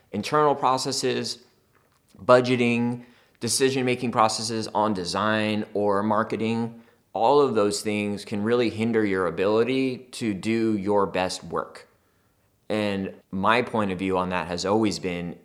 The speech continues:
if you fall in that category as a designer or a sculptor, it's time for you to look for another job.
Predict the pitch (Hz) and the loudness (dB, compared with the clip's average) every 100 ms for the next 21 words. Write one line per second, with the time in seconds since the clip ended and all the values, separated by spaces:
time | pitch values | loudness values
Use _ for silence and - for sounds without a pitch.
0 | _ 156 175 147 131 131 - 107 123 117 | _ -2 -2 -2 -2 -2 0 0 2 0
1 | 107 - 104 110 113 123 120 107 104 101 | -4 -2 2 2 2 2 2 2 0 -2
2 | 98 98 95 110 107 90 - 101 95 135 | -2 0 0 0 0 -2 -2 -4 -2 -2
3 | 139 - _ _ - 110 - 123 120 113 | -4 -8 _ _ -8 -6 -2 -2 0 -2
4 | 104 95 90 87 - 87 80 60 82 | -2 -2 -2 -4 -4 -6 -6 -8 -6